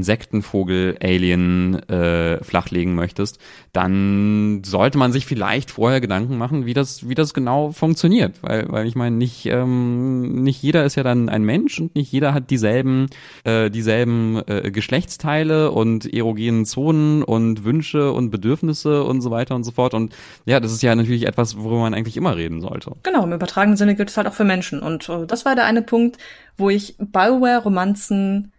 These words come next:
Speaker 2: nicht pauschal, aber diese eine loben würde. Ansonsten muss ich sagen, hat mich aber die Mass Effect-Trilogie nicht so beeindruckt und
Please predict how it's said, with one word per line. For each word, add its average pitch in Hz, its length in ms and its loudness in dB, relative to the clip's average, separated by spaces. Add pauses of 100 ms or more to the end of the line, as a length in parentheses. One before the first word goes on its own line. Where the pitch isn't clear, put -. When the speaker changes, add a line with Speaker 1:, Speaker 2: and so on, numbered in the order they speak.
(340)
Speaker 2:
nicht - 260 -6
pauschal, 180 460 -2
aber 147 220 -6
diese 147 220 -8
eine 165 160 -4
loben 240 480 2
würde. 226 380 0
Ansonsten 214 640 0
muss 196 140 2
ich 185 120 -4
sagen, 170 340 -2
hat 180 140 -8
mich 180 220 -4
aber 160 160 -2
die 160 80 -4
Mass 175 260 -2
Effect-Trilogie 185 560 -6
nicht 196 180 -4
so - 120 -6
beeindruckt 202 720 -2
und 160 260 -6